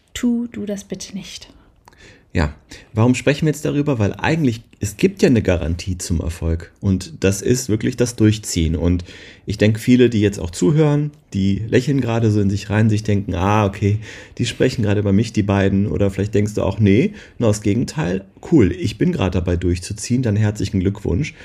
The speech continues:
Speaker 2: Dazwischen gibt's ja nicht mehr viel, ja, also so halbe Sachen gibt's ja so nicht. Nein, aber wir wissen das ja alle.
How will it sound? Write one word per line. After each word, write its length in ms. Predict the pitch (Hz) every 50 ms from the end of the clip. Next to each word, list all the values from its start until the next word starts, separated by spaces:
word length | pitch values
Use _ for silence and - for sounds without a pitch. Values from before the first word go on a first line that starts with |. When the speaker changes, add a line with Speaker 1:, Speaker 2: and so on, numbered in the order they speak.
| - - - - - _ _
Speaker 2:
Dazwischen 520 | - 113 117 110 - - - 143 - - 127
gibt's 220 | 117 127 - -
ja 80 | - 104
nicht 240 | 98 92 87 - 87
mehr 100 | 85 85
viel, 420 | - - 78 80 98 - - - -
ja, 200 | - 90 104 117
also 260 | - - 101 101 101
so 380 | 98 - - 92 95 95 98 98 -
halbe 280 | - 110 107 104 107 101
Sachen 320 | 101 110 113 110 113 110
gibt's 260 | 98 117 113 113 -
ja 80 | - 92
so 140 | 85 87 82
nicht. 280 | 85 87 - - - - - - - - - -
Nein, 160 | - 98 110
aber 180 | 113 110 107 104
wir 120 | 107 107
wissen 280 | 101 110 113 110 95 85
das 180 | 82 82 85 -
ja 120 | 82 -
alle. 240 | 73 78 78 80